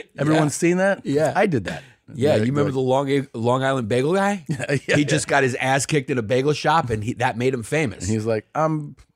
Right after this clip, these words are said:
Speaker 1: I'm the guy."
Speaker 2: I'm the guy who was in there, who's, like, five-foot-three, who got tackled in front of a bagel store and then had a, had a stroke.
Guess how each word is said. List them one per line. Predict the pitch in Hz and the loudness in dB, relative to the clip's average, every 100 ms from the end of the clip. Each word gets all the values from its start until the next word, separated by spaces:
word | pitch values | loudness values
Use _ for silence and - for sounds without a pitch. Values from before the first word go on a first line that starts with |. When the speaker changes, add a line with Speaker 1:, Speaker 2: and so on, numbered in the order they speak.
| _ - | _ -6
Speaker 1:
I'm | 180 | -2
the | 190 | 2
guy." | 220 120 113 | 2 2 0
Speaker 2:
I'm | 135 | 0
the | 156 | 0
guy | 147 139 139 | 2 2 4
who | 139 135 | 4 4
was | 131 123 | 2 2
in | 135 131 | -2 -2
there, | 131 127 | -2 0
who's, | 127 117 | 0 -2
like, | 120 | -4
five-foot-three, | 113 123 123 123 120 120 123 120 | -2 0 0 0 -6 -2 0 2
who | 120 120 | 0 0
got | 113 110 | -4 -2
tackled | 127 123 120 | -2 -2 -4
in | 107 | -8
front | 117 107 | -8 -8
of | |
a | 107 | -2
bagel | 117 113 107 | -2 -2 -4
store | - 113 | -2 -2
and | 107 110 | -2 -6
then | 107 | -6
had | 104 98 - | -6 -8 -12
a, | |
had | 107 101 | -12 -12
a | |
stroke. | 98 - 135 117 - | -12 -4 0 0 -2